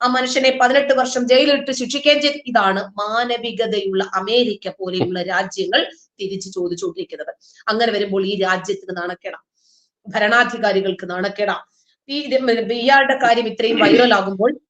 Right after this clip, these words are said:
സ്വാഭാവികമായിട്ടും ഒരു ചോദ്യം, എന്തുകൊണ്ടാണ് നമ്മുടെ രാജ്യത്തിന്റെ പ്രധാനമന്ത്രി, വിദേശകാര്യമന്ത്രിയുണ്ട്, ജയശങ്കർ സാറൊക്കെ എന്തുകൊണ്ടാണ് ഈ വിഷയത്തിൽ ഇടപെടാത്തത്? ഇതൊരു സ്വാഭാവിക ചോദ്യമാണ്.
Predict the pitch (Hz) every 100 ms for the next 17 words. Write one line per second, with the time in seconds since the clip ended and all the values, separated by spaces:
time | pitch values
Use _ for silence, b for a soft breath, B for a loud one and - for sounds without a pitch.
0 | - 262 233 226 233 233 220 208 196 202
1 | 202 202 202 190 190 240 226 208 196 190
2 | 190 180 190 190 190 196 190 190 190 190
3 | 190 196 190 196 190 - b - 214 226
4 | 208 190 196 190 190 190 190 196 196 196
5 | 202 214 202 196 202 190 196 190 214 254
6 | 277 208 185 185 202 180 - 175 - 185
7 | 190 180 202 190 180 180 214 247 - b
8 | b 247 294 - 220 214 247 262 262 262
9 | 285 269 254 302 302 262